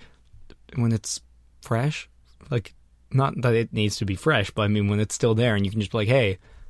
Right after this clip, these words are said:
like, when he comes back from the shower, be like, "Oh, I just noticed this," like,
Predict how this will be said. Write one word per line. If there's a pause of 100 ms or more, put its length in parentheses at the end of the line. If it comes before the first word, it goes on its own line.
like,
when
he
comes
back
from
the
shower,
be
like,
"Oh, (400)
I
just
noticed
this,"
like,